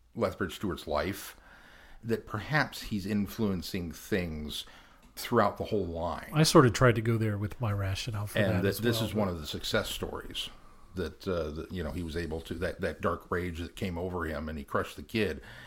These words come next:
Speaker 1: was where he finally,
Speaker 2: Well, I
Speaker 1: you
Speaker 2: hadn't
Speaker 1: know,
Speaker 2: thought of
Speaker 1: had driven
Speaker 2: that,
Speaker 1: him.
Speaker 2: though, too, yeah.
Speaker 1: So, you know, okay, that, that, that worked for me to kind of, now again, I'm, I'm reading way more into
Speaker 2: Yeah,
Speaker 1: it than what's
Speaker 2: I
Speaker 1: on the
Speaker 2: like,
Speaker 1: written
Speaker 2: I like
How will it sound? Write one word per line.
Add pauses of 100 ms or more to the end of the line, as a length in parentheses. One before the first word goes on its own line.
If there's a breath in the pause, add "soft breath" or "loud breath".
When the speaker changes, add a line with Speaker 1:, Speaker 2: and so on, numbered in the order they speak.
(220 loud breath)
Speaker 1:
was
where
he
finally, (180)
Speaker 2:
Well,
I
Speaker 1:
you
Speaker 2:
hadn't
Speaker 1:
know,
Speaker 2:
thought
of
Speaker 1:
had
driven
Speaker 2:
that,
Speaker 1:
him.
Speaker 2:
though,
too,
yeah. (160)
Speaker 1:
So,
you
know, (260)
okay, (500)
that,
that,
that
worked
for
me
to
kind
of, (360 soft breath)
now
again, (220)
I'm,
I'm
reading
way
more
into
Speaker 2:
Yeah,
Speaker 1:
it
than
what's
Speaker 2:
I
Speaker 1:
on
the
Speaker 2:
like,
Speaker 1:
written
Speaker 2:
I
like